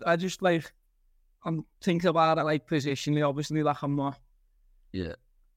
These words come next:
Speaker 1: I'm not gonna, like, get into, like, the, the full fucking thing of it. Like, when I s-,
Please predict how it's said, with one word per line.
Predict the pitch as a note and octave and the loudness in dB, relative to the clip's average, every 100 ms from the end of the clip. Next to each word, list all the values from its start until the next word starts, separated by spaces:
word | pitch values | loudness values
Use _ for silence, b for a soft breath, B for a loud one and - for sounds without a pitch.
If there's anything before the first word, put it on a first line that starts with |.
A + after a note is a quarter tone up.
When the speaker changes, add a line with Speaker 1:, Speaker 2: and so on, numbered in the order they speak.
| - | -4
Speaker 1:
I'm | C3+ | 0
not | D#3 D3+ | 0 2
gonna, | F3 E3 | 2 2
like, | D#3 D#3 - | 0 -2 -2
get | D#3+ D3 | 0 0
into, | C#3+ - | -2 -2
like, | D#3 D#3 | -2 0
the, | D#3+ D3+ | -2 -2
the | D#3+ | -4
full | D3 D#3+ D#3+ | -6 -4 -4
fucking | C#3+ D3+ - D3+ D3+ - | -4 -6 -2 -2 -2 -4
thing | D#3 D3 D3+ | -2 0 0
of | |
it. | D#3+ | 0
Like, | D3 - | -2 -2
when | F3 | 0
I | F#3+ | 0
s-, | - | -2